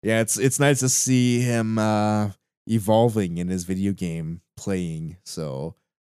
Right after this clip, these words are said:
um, you, you've watched a lot of stuff. What, do you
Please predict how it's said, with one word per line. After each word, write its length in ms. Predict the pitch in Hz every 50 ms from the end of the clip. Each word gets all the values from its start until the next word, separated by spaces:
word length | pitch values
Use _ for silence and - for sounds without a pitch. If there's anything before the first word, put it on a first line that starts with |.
| _ _ _ _ _ _ -
um, 500 | - 92 92 92 90 87 87 92 95 - -
you, 200 | 135 156 190 - 160 175 185 -
you've 240 | 185 214 226 190
watched 380 | 147 160 196 233 - - - -
a 80 | 139 120
lot 240 | 107 104 107 98
of 80 | 98 95
stuff. 440 | - - - 92 82 95 117 - -
What, 200 | 120 127 131 - - 107
do 80 | 123
you 360 | 135 139 139 139 135 113 101